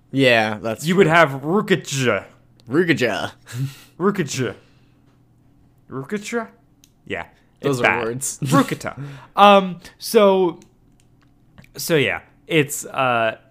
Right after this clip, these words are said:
Speaker 1: Oh,
Speaker 2: it's a
Speaker 1: it's
Speaker 2: good
Speaker 1: also, like, basically
Speaker 2: it's a
Speaker 1: name dropped that, um, she used applesauce to develop it.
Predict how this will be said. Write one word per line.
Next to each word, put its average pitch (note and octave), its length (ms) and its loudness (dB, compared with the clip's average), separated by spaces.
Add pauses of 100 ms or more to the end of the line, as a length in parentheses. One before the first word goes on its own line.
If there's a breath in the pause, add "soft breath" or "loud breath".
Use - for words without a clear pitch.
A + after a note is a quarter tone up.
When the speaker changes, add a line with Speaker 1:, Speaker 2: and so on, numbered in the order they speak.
(120)
Speaker 1:
Oh, F3 200 8
Speaker 2:
it's F3 80 10
a F#3 100 8
Speaker 1:
it's D3+ 80 4
Speaker 2:
good D3+ 100 6
Speaker 1:
also, F3 420 4
like, C3 300 0
basically B2+ 500 -2
Speaker 2:
it's - 20 -2
a A#2+ 40 -2
Speaker 1:
name A2+ 340 -4
dropped A#2 420 -2
that, G#2+ 340 -2
um, G2+ 460 -4
she - 220 -4
used A#2+ 320 -2
applesauce A2+ 720 -4
to A2+ 100 -4
develop G#2 440 -4
it. A#2+ 280 -4